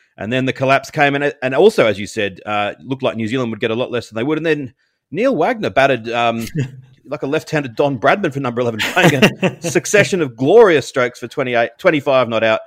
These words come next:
from twenty-one. And, uh,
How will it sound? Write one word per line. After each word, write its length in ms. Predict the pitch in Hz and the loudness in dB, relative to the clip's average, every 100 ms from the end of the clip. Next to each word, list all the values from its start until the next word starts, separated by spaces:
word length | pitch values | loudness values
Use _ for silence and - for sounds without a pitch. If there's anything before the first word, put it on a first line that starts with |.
| _ _ _ - | _ _ _ -8
from 180 | 120 | -6
twenty-one. 600 | 110 127 120 113 143 156 - _ _ - | -4 -4 -2 -2 -2 -4 -12 _ _ -4
And, 480 | 127 143 147 147 - | 2 4 2 -2 -6
uh, 300 | 131 127 123 | -2 0 0